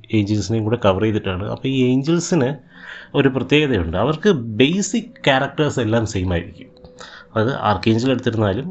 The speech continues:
നമ്മുടെ ഗാർഡിയൻ ഏഞ്ചൽ എടുത്തിരുന്നാലും അവർ എക്സിബിറ്റ് ചെയ്യുന്ന ബേസിക് ക്യാരക്ടേഴ്സ് അതെല്ലാം സെയിം ആയിരിക്കും. For example ഇപ്പോൾ കളർ, റോൾ, ടാസ്ക്, അത് ഏത് ചക്രയുമായിട്ടാണ് നമ്മുടെ ശരീ-,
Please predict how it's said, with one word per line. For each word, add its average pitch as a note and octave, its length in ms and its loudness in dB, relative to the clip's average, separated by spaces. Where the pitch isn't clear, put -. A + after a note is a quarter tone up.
നമ്മുടെ G#2+ 180 0
ഗാർഡിയൻ G2+ 360 0
ഏഞ്ചൽ B2+ 280 2
എടുത്തിരുന്നാലും G2+ 560 -2
അവർ A#2 160 0
എക്സിബിറ്റ് C3+ 340 -2
ചെയ്യുന്ന B2+ 220 0
ബേസിക് B2 500 0
ക്യാരക്ടേഴ്സ് F2 600 -2
അതെല്ലാം D#3 440 2
സെയിം A2+ 300 0
ആയിരിക്കും. F#2 340 -6
For B2 220 0
example G#2+ 320 0
ഇപ്പോൾ G#2 240 -2
കളർ, F#2 420 2
റോൾ, G2+ 360 2
ടാസ്ക്, F2 500 0
അത് G#2+ 220 0
ഏത് A#2 300 2
ചക്രയുമായിട്ടാണ് G#2 800 0
നമ്മുടെ F#2+ 300 -6
ശരീ-, F2+ 220 -6